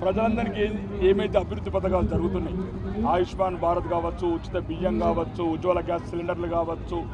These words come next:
ఆడబిడ్డలకు మరుగుదొడ్లు కావచ్చు, జన్ ధన్ ఖాతాలు కావచ్చు, ముద్రా లోన్స్ కావచ్చు, విశ్వ-, విశ్వకర్మ యోజన కావచ్చు, ప్రమా-, ప్రధానమంత్రి ఆవాస్ యోజన కింద నాలుగు కోట్ల గృహాలు కావచ్చు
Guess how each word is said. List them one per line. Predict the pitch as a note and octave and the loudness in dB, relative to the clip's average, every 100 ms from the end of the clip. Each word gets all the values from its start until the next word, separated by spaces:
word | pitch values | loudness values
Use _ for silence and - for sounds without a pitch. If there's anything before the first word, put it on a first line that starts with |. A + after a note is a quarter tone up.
| - - - D3 D3+ | -8 -8 -8 -2 0
ఆడబిడ్డలకు | D3+ F3 F3+ F3+ F3+ F3+ F3 F3 | 2 4 4 4 2 2 0 -4
మరుగుదొడ్లు | E3 E3+ E3+ E3+ E3 F3+ | -2 -2 -2 -4 -2 0
కావచ్చు, | F3 E3 E3 F3 F3 E3 - - - | 0 -2 -4 -6 -6 -6 -8 -8 -4
జన్ | F3+ F#3+ | -2 4
ధన్ | G3 F#3 F3 | 6 6 4
ఖాతాలు | E3+ G3 F#3+ | 4 6 4
కావచ్చు, | F3+ F3 E3 E3 F3 | 4 2 0 -2 -2
ముద్రా | E3+ F3+ G3+ | -2 4 4
లోన్స్ | F3+ F3 F#3+ F3 | 4 2 0 0
కావచ్చు, | F3 E3+ E3 - F3 | 0 0 0 -2 -2
విశ్వ-, | E3 - G3+ G3 G3 F#3 | -4 -4 4 6 6 2
విశ్వకర్మ | E3 G#3 G3 G3 G3 | -2 0 0 2 2
యోజన | F3 F#3 G3 G3 | 2 2 2 2
కావచ్చు, | F3+ E3+ D#3+ F#3 | 2 0 -2 -4
ప్రమా-, | F3 F3 F#3+ G3 | -2 0 2 2
ప్రధానమంత్రి | - F3+ G3+ G#3 G3+ F#3+ | 2 2 4 6 6 6
ఆవాస్ | F#3 F#3+ F#3+ | 6 6 4
యోజన | F#3 F3 | 0 -2
కింద | F3+ | -2
నాలుగు | F3 F3 F3 | 0 0 0
కోట్ల | F3+ - | -2 -2
గృహాలు | - F3+ F3+ | 2 4 4
కావచ్చు | E3+ E3 D#3+ - F3+ | 2 -2 -2 -6 -8